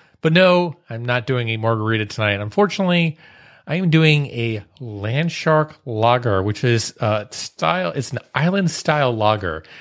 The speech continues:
Jake, let me just tell you, this is the kind of swill that I would expect you to drink.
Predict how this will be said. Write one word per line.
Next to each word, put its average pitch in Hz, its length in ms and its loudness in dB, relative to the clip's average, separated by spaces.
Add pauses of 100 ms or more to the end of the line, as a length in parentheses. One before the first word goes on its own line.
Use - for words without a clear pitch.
(140)
Jake, 185 180 2
let 208 60 -2
me 202 60 -2
just 170 240 2
tell 127 160 2
you, 90 260 -6 (500)
this 175 240 0
is 196 80 -4
the 175 120 2
kind 156 300 0
of 127 100 -2
swill 95 720 0 (480)
that 123 140 0
I 123 100 2
would 131 80 2
expect 107 380 -4
you 131 100 0
to 147 80 -2
drink. 90 540 -6